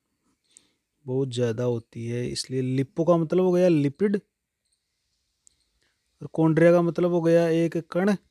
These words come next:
तो ऐसा कण जिसमें लिपिड ज़्यादा है तो वो लिपोकोंड्रिया हो गया। और हम जानते हैं कि गोल्जी बॉडी का निर्माण चिकनी प-, अंतःप्रदेव जालिका करती है और चिकनी अंतःप्रदेव जालिका वसीय पदार्थों का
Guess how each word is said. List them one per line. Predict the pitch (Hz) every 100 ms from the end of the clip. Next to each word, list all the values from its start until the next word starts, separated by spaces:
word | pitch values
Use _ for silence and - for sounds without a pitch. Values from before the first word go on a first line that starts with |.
| _ - -
तो |
ऐसा | 147 - 165
कण | 165
जिसमें | 165 - 175
लिपिड | 147 143 147
ज़्यादा | 143 135
है | 147 147 156
तो | 170
वो | 170
लिपोकोंड्रिया | 143 - 131 131 123 139
हो | 139
गया। | 113 113 - _ _ _ _ _ _ _
और | 143 156
हम | 160
जानते | 151 147 160
हैं | 160
कि | 156 165 190 214 -
गोल्जी | 127 143 139
बॉडी | 139 139
का | 143
निर्माण | 139 139 139 151 185 - _ -
चिकनी | - 151 147
प-, | -
अंतःप्रदेव | 156 143 131 139 143 147
जालिका | 143 135 131
करती | 127 123 -
है | 156
और | 170
चिकनी | 143 131
अंतःप्रदेव | 123 123 - 131 139
जालिका | 127 120 120 143 185 - _ _ _ - - -
वसीय | 131 - 156
पदार्थों | 131 127 123 147
का | 139 160